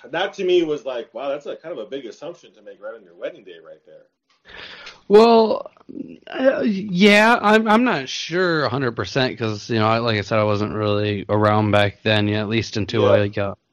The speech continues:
Speaker 2: in a, an older state. But, like, did they have things like they do nowadays back then, like the ovulation test and stuff? 'Cause
Speaker 1: No,
Speaker 2: that
Speaker 1: no.
Speaker 2: could explain that.
Speaker 1: No,
Speaker 2: Uh-huh.
Speaker 1: there, I mean, there was a pregnancy test, but, I mean, in those, but even then, you still need to wait for, like, the next day.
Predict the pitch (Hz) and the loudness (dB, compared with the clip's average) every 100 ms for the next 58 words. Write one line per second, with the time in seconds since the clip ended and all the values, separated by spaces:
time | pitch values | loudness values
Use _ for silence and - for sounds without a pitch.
0 | _ - 113 113 113 113 101 98 92 - | _ 0 2 4 4 4 2 0 -4 -2
1 | 131 117 113 113 110 113 110 110 110 95 | 0 2 -2 0 0 0 -4 -6 -12 -8
2 | - 143 170 127 123 123 131 139 127 123 | 2 6 6 6 4 4 2 2 2 2
3 | 131 113 120 127 110 107 107 131 139 147 | 0 0 2 2 2 2 2 0 0 0
4 | 147 139 151 139 107 107 104 104 104 104 | -2 0 0 2 0 0 0 2 0 -2
5 | 98 - 120 131 139 - 156 139 151 165 | -2 -4 -2 0 -2 -2 -4 -2 -2 -2
6 | 147 - 117 - - 151 240 240 - 160 | -8 -6 -6 -6 -8 0 2 2 -2 -2
7 | - 196 190 135 - - 127 120 110 127 | -2 0 2 2 0 -4 0 2 2 2
8 | 104 101 - - - - 165 190 196 196 | 0 -2 -8 -16 -20 -16 -6 -2 -2 -2
9 | 190 196 190 190 185 151 - - 208 226 | -2 -2 -4 -6 -8 -8 -12 -10 -10 -10
10 | - 117 123 98 123 _ - 131 131 - | -16 -20 -18 -18 -18 _ -10 -8 -8 -10
11 | 147 143 127 135 156 165 156 160 151 214 | -14 -10 -10 -6 -6 -8 -10 -12 -12 -14
12 | 220 156 185 202 131 127 - 226 180 127 | -12 -10 -8 -10 -16 -20 -16 -10 -10 -10
13 | 117 170 190 147 117 117 123 - - 123 | -10 -10 -10 -14 -14 -14 -18 -18 -10 -8
14 | - - | -8 -12